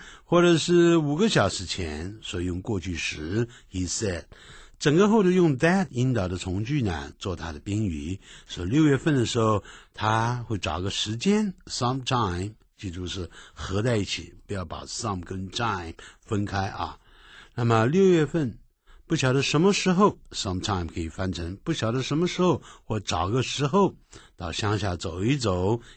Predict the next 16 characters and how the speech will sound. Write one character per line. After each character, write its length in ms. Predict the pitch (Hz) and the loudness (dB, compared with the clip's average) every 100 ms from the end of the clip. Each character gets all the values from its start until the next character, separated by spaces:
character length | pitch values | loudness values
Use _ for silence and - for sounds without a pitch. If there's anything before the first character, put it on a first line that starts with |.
| _ | _
he 160 | 98 | -4
will 200 | 90 87 | -2 -2
visit 440 | 82 104 143 165 170 | 0 2 4 4 2
the 100 | 175 | 0
country， 580 | 175 175 175 196 202 180 _ - - - - | 2 2 2 0 -2 -4 _ -20 -20 -20 -6
也 160 | 107 | -2
可 80 | 113 | 2
以 60 | 117 | 2
翻 240 | 139 139 | 2 2
成 220 | 117 117 | 2 0
访 380 | 107 101 80 85 | 0 -2 0 2
问 200 | 123 123 | 2 2
这 120 | 107 | 0
个 100 | 87 | -4
国 200 | 82 80 | -6 -8
家， 380 | 78 82 85 82 | -6 -6 -6 -10